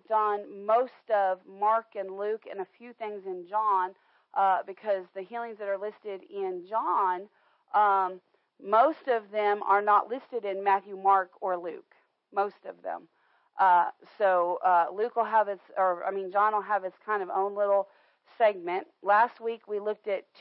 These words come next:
two that were in, um, that I thought was only in Mark. Uh,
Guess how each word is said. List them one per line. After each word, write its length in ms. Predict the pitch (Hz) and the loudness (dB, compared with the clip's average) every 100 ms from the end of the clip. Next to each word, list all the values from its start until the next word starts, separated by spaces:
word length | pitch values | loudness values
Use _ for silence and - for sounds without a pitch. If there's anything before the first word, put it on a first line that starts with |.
| - | -12
two 500 | 330 285 220 240 262 _ _ _ _ _ _ _ | -10 -6 -4 -6 -10 _ _ _ _ _ _ _
that 260 | 208 190 190 | 4 4 2
were 300 | 208 202 196 | 2 4 2
in, 680 | - 208 214 208 202 196 - | -2 -4 -2 -2 -4 -6 -2
um, 440 | 202 196 185 180 185 _ _ _ _ _ _ _ _ | 0 2 2 -2 -12 _ _ _ _ _ _ _ _
that 120 | 220 | 4
I 140 | 226 220 | 6 4
thought 360 | - 311 - - | 4 6 8 6
was 200 | 226 208 | 2 2
only 480 | 214 214 202 185 | 2 2 -2 -4
in 160 | 190 180 | -4 -4
Mark. 380 | 175 156 156 - _ _ _ _ _ _ _ _ _ | 0 0 0 -6 _ _ _ _ _ _ _ _ _
Uh, 400 | 208 196 180 180 | 4 6 6 2